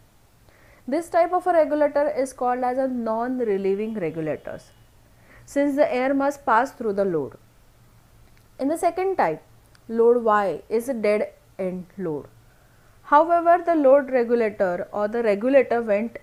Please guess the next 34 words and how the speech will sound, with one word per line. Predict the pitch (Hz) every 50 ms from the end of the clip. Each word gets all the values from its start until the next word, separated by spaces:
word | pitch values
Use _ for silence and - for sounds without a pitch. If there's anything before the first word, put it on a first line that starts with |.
| _ _ - - 208
the | 208 226 - -
air | - 214 233 262 294
into | 302 277 254 262 254
the | 247 233
atmosphere | 202 190 - - 208 190 185 190 - - 196 190 208
to | - - 269 247
reduce | 233 214 185 185 185 196 185
the | 202 196
pressure. | 196 160 147 139 - - - 107 95 - _ _ _ _ _ _ _ - - _ _ - _ - - - - - 254
This | 285 339 -
type | - 349 320 320 311
of | 320 311 294 262
the | 294 294
pressure | 294 269 240 240 240 - 269 269 277
is | 240 240 233 240
called | - 214 196 196 190 190
as | 185 180 180 185 185
a | 185 226 277 - - - - - - - -
relieving | 190 208 220 220 208 220 220 220 240 262 269 269 254
regulator. | 185 170 156 160 160 151 143 123 - 101 92 - - - _ _ _ - - _ _ _ _ _ _ _ - - _ _ _ - - - - - - - - - - _ - - - - - - -
The | - 320
third | - 359 381 392 381 - -
type, | 180 147 131 123 - - _ _ - - - _ _ _ -
the | 226 226
third | - 294 285 294 294 -
type | 294 285 294 302 302
of | 320 311
a | - 302
regulator | 277 240 226 233 240 240 233 226 226 226 233 233 240 262 277 - - - - _
has | - - 269 254 233 240 - - - - -
a | 240 240
large | 247 240 226 220 233 277 320 285 262
load | 262 240 233 220 214 196 175 170 175 - - _ _ - _ _ - - _ -
Z. | - - 196 175 156 143